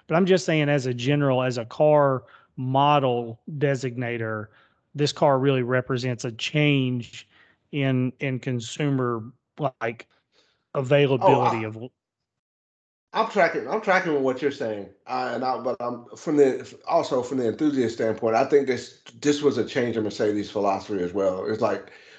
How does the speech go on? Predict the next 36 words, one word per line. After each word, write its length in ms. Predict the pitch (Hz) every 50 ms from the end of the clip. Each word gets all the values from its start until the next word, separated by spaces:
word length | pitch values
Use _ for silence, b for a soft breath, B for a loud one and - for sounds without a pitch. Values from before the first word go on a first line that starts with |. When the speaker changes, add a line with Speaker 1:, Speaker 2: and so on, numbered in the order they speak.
| B B B
Speaker 2:
uh, 340 | - 139 135 135 135 131 - - -
I 80 | -
don't 200 | 196 220 220 220
think 120 | 214 196 185
they 100 | 190 180
really 220 | 170 185 170 156
cared 420 | 143 - - - 165 156 151 143 127
that 160 | 120 117 113
much 240 | 113 113 107 107 -
about 340 | - 104 110 104 104 104 104
what 220 | 110 117 110 -
B 140 | - 117 117
M 100 | 110 110
W 300 | 110 113 110 113 110 107
was 100 | 104 101
doing 300 | 95 107 110 110 110 110
at 100 | 104 -
the 80 | 104 107
time. 560 | - 120 113 110 104 104 104 104 104 101 - - 120
And 260 | 120 120 113 104 - -
to, 200 | - - - -
well, 500 | - 143 135 123 113 - - - - - _ _ _ _ _ _ _ _ _ _ _ _ _ _ _ _ _ _ -
from 260 | - - 180 160 151
the 80 | 147 135
American 460 | 117 113 127 135 131 120 110 107 98
side, 340 | - 110 95 90 87 92 98
it 100 | 113 127
was, 260 | 131 139 - - - b b b b b b b
it 80 | b 156
wasn't 540 | 156 160 180 180 156 147 151 151 139 143 -
where 300 | 151 143 143 143 143 131
B 160 | 117 127 131
M 100 | 123 117
W 260 | 117 117 113 113 110 107
was. 280 | 110 113 110 104 101
I, 100 | 117 135